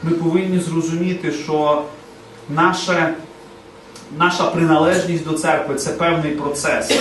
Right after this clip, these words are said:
Не буває все ніколи гладко, це ілюзія. І тому, коли люди кажуть: «Я піду шукати кращу церкву», я дивуюся, тому що я завжди намагаюся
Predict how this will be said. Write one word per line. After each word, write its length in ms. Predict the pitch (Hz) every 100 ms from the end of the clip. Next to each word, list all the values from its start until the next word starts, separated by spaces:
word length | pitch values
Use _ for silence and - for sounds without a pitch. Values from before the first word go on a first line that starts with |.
| - - 165
Не 140 | 165 180
буває 500 | 165 175 185 180 156
все 260 | - 160
ніколи 420 | 156 151 156 151 135 -
гладко, 400 | - - 131 -
це 220 | - 156 156
ілюзія. 680 | 151 147 151 151 120 107 95 - - - -
І 80 | 147
тому, 260 | 165 185 196
коли 240 | 180 180
люди 280 | 170 185 185
кажуть: 420 | 185 185 175 165 - -
«Я 120 | 175
піду 280 | 180 185 185
шукати 480 | 185 175 180 175 170
кращу 500 | 165 175 180 - 175
церкву», 720 | 196 202 202 196 165 156 151 - - - - - 135
я 340 | 170 170 156 170
дивуюся, 600 | 170 185 202 170 - 156
тому 260 | 156 160
що 160 | 165 165
я 180 | 160 165
завжди 340 | 170 175 165
намагаюся 520 | 165 160 160 160 160